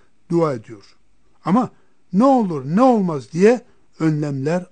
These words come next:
almaya başlıyor. Bu olayda Rabbe güvenmediği ya da en azından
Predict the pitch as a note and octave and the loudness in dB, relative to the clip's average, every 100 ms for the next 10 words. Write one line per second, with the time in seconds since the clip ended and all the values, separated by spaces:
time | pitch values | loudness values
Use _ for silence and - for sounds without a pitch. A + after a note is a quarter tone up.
0 | - C3+ B2 A#2+ A#2 A2+ - - G#2+ - | -10 -8 -8 -10 -14 -18 -20 -20 -20 -20
1 | _ _ _ _ _ _ _ _ _ G3+ | _ _ _ _ _ _ _ _ _ 2
2 | F#3+ D3 B2+ C3 G3+ - _ _ _ _ | 2 0 -6 -2 -2 -4 _ _ _ _
3 | _ _ C#3+ D#3+ B2+ D3+ B2 - C#3+ E3 | _ _ -6 -4 -4 -6 -6 -8 -4 -2
4 | D#3+ A#2+ A2 C#3 F#3 E3+ _ _ _ _ | -2 -6 -10 -6 -4 -6 _ _ _ _
5 | _ - C#3+ E3 F#3 A3+ G3+ A3 G#3+ | _ -12 -10 -2 0 0 0 0 -2